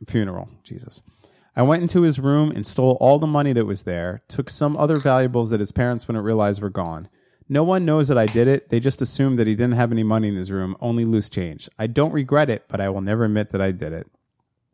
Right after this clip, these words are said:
Space. "Also, my cum box." <laughs> Now, it doesn't show it here, but, uh,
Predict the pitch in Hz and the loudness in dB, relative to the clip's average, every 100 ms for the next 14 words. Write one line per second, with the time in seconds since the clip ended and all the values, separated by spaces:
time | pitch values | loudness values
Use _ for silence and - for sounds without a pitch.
0 | _ _ _ _ _ _ _ _ - - | _ _ _ _ _ _ _ _ -20 -14
1 | - 98 95 101 - - _ _ _ _ | -6 -4 -4 -8 -14 -18 _ _ _ _
2 | _ _ _ _ _ _ _ - 139 - | _ _ _ _ _ _ _ 2 2 2
3 | 170 170 185 - _ _ _ _ _ - | 2 2 0 -6 _ _ _ _ _ 0
4 | 131 139 - - 82 80 80 78 - - | 2 2 0 -6 -6 -6 -6 -8 -8 -8
5 | - - - - - - - - - - | -6 -6 -10 -12 -12 -14 -12 -14 -12 -16
6 | - - - _ - - - - 123 117 | -16 -20 -20 _ -20 -20 -12 0 2 2
7 | 113 - _ _ _ _ _ _ 131 127 | 0 -6 _ _ _ _ _ _ 0 2
8 | 175 170 - 139 117 - 151 110 98 101 | 4 4 4 2 2 0 0 2 0 -4
9 | _ _ _ - 110 113 110 107 104 | _ _ _ -8 0 2 4 2 2